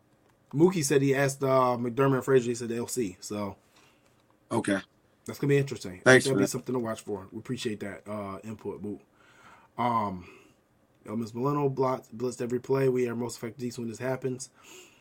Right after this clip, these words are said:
Speaker 1: I think that, honestly, you know, we went to, uh, and th-, and then we're gonna get to this Bengals game. We end up having to go to a more aggressive, um, scheme. And this is why I say anybody that's down on Leslie Frazier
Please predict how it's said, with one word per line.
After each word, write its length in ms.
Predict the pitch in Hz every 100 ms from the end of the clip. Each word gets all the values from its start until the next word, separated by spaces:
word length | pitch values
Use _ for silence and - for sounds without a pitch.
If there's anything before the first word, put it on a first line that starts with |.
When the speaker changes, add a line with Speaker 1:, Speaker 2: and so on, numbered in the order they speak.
| - -
Speaker 1:
I 120 | - 170
think 260 | 330 180
that, 240 | 165 156 131
honestly, 360 | 151 139 143
you 120 | 139
know, 140 | 143 135
we 140 | 139
went 300 | 147 147 117
to, 280 | - 139 131
uh, 180 | 123 117
and 200 | 113 123
th-, 140 | 127
and 100 | 120
then 140 | 135 139
we're 80 |
gonna 220 | 131 127 120
get 160 | 117
to 60 | 123
this 120 | 117
Bengals 420 | 107 117 110 104
game. 300 | 104 101 98 92 _ _ _ _ _ _ _ _ _ _ _
We 260 | 147 185 233
end 220 | 180 170
up 160 | 156 131
having 340 | 147 147 143
to 60 | 131
go 340 | 127 131 127
to 460 | - - 131 123 -
a 60 |
more 240 | 117 127 127
aggressive, 580 | 110 123 123 120 107 113
um, 400 | 107 92 71 60
scheme. 360 | - - 135 120
And 120 | 117
this 160 | 165 -
is 80 | 147
why 300 | 139 127 120
I 20 |
say 320 | - 127 117
anybody 460 | 131 131 131 127 117
that's 140 | 104
down 260 | 117 123 117
on 100 | 107
Leslie 240 | 117 107
Frazier 460 | 101 113 110 104